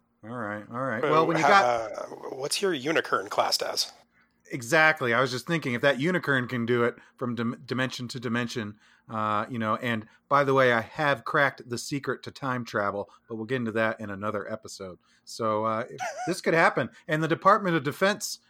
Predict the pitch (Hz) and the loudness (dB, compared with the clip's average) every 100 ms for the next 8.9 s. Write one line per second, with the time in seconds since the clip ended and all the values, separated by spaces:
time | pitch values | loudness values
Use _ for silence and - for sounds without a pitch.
0 | _ - 143 143 151 143 190 143 151 226 | _ -4 0 0 0 2 2 2 0 0
1 | 147 120 110 - 135 - 139 123 - _ | 0 2 0 -2 -10 0 0 0 -6 _
2 | _ 139 147 135 135 139 135 131 165 151 | _ 0 4 4 4 2 0 0 0 2
3 | 147 143 131 143 - 233 220 117 110 - | 2 2 0 -4 -2 0 0 0 -2 -8
4 | _ _ - 143 135 131 127 123 120 117 | _ _ -8 -2 2 4 4 4 4 2
5 | 113 - _ - 143 143 165 131 139 139 | 0 -8 _ -14 -4 0 0 0 0 2
6 | 143 131 139 143 143 135 127 123 139 135 | 0 0 0 0 2 2 2 2 4 2
7 | - 135 175 156 87 - _ _ 117 120 | 0 -2 -2 -2 -8 -16 _ _ -8 -4
8 | 123 131 120 127 123 123 143 156 | -2 -2 0 0 0 -2 -4 -6